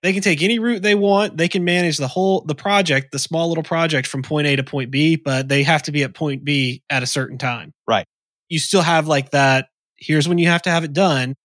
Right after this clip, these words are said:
Speaker 1: Do whatever you have to do within these limitations. Like, you know, it still has to work with our system and we have to be able to maintain it and all that stuff.
Speaker 2: And, and you can't treat your, uh, reports like crap.
Speaker 1: Yeah.
Speaker 2: Because there, there is a way to deal with this and to harness it. It's just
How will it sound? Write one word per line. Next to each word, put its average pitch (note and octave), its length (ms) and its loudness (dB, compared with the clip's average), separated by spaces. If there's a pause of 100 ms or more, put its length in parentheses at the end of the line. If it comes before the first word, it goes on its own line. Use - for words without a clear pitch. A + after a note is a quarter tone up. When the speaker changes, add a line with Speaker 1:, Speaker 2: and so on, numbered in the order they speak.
(340)
Speaker 1:
Do C3+ 80 -4
whatever C#3 240 2
you E3 120 6
have E3 140 2
to D#3+ 80 -12
do F3+ 280 4
within D3 340 0
these D3+ 200 0
limitations. E3 760 0
Like, B2+ 300 -6
you C3 80 -2
know, A#2+ 300 -6 (300)
it C3 80 -4
still C3+ 180 0
has B2+ 160 0
to B2 100 -2
work A#2+ 300 -2
with B2+ 120 -4
our A#2+ 120 -4
system B2+ 320 -4
and A#2+ 80 -4
we B2 80 -2
have A#2+ 140 -2
to - 60 -14
be B2+ 60 -4
able A#2 140 -6
to A#2+ 60 -10
maintain B2 440 0
it C3 80 2
and C3 140 -6
all B2 140 -4
that C#3+ 220 0
stuff. G2 400 -8 (440)
Speaker 2:
And, B2 240 -2
and A#2+ 120 0
you A#2 80 2
can't A#2 240 0
treat A#2+ 300 0
your, G#2 460 0
uh, G2 320 -2
reports G#2+ 540 -2
like A2+ 180 -4
crap. G2+ 420 0
Speaker 1:
Yeah. - 140 -6 (420)
Speaker 2:
Because C#3+ 300 2
there, D#3+ 180 4
there E3 160 4
is E3 100 2
a C#3 60 4
way B2 160 4
to G#2+ 120 -2
deal G#2 180 0
with F#2 100 -4
this F2+ 220 -4
and A#2 280 -2
to G#2 460 -2
harness B2+ 500 0
it. F2 220 -10
It's G2 160 -4
just - 180 -4